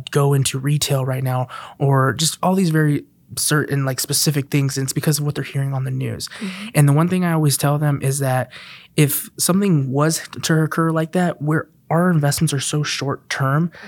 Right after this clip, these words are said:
Speaker 1: that it would allow us to pivot in and out of that market. And that's kind of what we do. That's what our director of underwriting and his team does, is they look at these little things that are happening into these small economies and making sure that we are in a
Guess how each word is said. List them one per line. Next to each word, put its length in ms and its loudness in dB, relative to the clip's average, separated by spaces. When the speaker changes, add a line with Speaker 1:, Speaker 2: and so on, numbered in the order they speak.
Speaker 1:
that 140 4
it 60 2
would 140 4
allow 280 4
us 120 2
to 80 -8
pivot 480 0
in 180 2
and 100 0
out 160 0
of 100 -2
that 140 -2
market. 480 -4
And 80 0
that's 120 0
kind 160 0
of 80 2
what 100 0
we 80 0
do. 200 -2
That's 180 -4
what 80 2
our 100 2
director 300 0
of 100 0
underwriting 440 4
and 60 2
his 120 0
team 240 0
does, 260 0
is 80 -10
they 140 -4
look 200 -2
at 120 -4
these 180 -6
little 300 -2
things 220 4
that 80 2
are 80 0
happening 400 0
into 280 0
these 220 -4
small 320 0
economies 580 0
and 80 0
making 260 -4
sure 280 0
that 320 -2
we 260 6
are 200 6
in 220 2
a 80 0